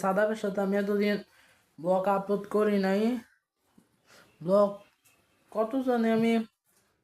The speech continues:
ইয়া করছি, ইয়া করেছি। আমি একটু মোবাইলে একটু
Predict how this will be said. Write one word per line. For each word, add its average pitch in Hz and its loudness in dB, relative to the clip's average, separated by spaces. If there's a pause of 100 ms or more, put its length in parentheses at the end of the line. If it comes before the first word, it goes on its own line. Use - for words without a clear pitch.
(760)
ইয়া 247 2
করছি, 240 -2 (880)
ইয়া 196 -6 (100)
করেছি। 202 -2 (1700)
আমি 190 0
একটু 202 0 (100)
মোবাইলে 214 4
একটু 226 -2